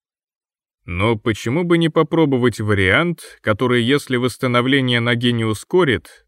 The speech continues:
то хотя бы настроение Каэди-куна улучшит, а заодно пригодится во время игры по бейсболу. Девочкам из Фурин не помешает небольшой допинг. А потому я рванул в лес собирать цветочки ханасеки.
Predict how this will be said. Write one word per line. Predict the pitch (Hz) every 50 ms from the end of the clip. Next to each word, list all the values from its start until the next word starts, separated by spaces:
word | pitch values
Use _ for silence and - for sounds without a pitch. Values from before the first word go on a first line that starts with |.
| _ _
то | - 110
хотя | 107 - 127 113 - 165 170
бы | 160 165
настроение | 156 156 139 - - 160 165 175 175 160 143 131 123 120 113 110 104
Каэди-куна | - 123 123 127 131 127 120 139 143 143 - 139 127 117 120
улучшит, | 127 135 131 127 113 104 - - - 87 80 - _ _ _ _ _ _ _ _ _ _ _ _
а | - 92 92
заодно | 87 107 101 92 87 82 95 110 170 190
пригодится | - - 147 135 131 127 110 101 113 143 165 - - 185 170
во | 160 143 123
время | 123 123 127 120 113 107 104
игры | 90 87 101 139 160
по | - 170 151
бейсболу. | 139 135 123 107 - 101 95 98 104 107 107 107 107 107 - _ _ _ _ _ _ _ _ _ _ -
Девочкам | 95 90 87 104 123 131 135 123 - - 131 123 123
из | 117 -
Фурин | - - 127 127 135 127 127 127 123 117 104 - -
не | 107 107 104
помешает | 104 117 113 107 104 - - 131 151 165 156 - -
небольшой | 143 135 143 147 143 131 - - 160 156 139
допинг. | 139 147 139 110 - - 95 87 76 _ - - _ _ _ _ _ _ _ _ _ _ _ -
А | - 90
потому | - 104 - 120 117 139 185 202
я | 180 160 143 135
рванул | 127 117 104 110 110 107 117 165 196 180 139
в | 110 104
лес | 101 117 160 180 -
собирать | - - - 143 123 101 101 95 113 151 175 -
цветочки | - - 135 120 107 90 123 143 - - - 135 117
ханасеки. | - 131 120 123 123 113 - - 113 95 85 - - 85 76 69